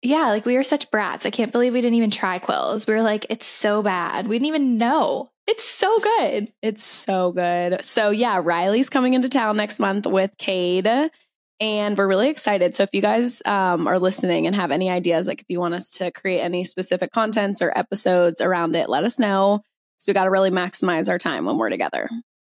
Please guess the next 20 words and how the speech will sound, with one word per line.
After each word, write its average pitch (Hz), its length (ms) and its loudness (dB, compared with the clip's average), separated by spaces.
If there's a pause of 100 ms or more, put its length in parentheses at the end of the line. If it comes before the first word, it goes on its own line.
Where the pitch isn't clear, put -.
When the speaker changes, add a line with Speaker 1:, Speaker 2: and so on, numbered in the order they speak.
(340)
Speaker 1:
Yes, 208 420 -2
I'm 214 160 -2
so - 140 -4
excited. - 360 -6
It's 202 100 -8
gonna 196 180 -4
be 202 120 -2
so - 260 -4
fun. 202 440 -4 (560)
Yay! 330 640 2 (240)
Um, 269 400 2
so 302 460 4
have 285 140 2
you 269 80 4
listened 247 240 2
to 311 60 4
Olivia 247 380 2
Rodrigo's 190 640 0
new 185 80 -2
album? - 420 -4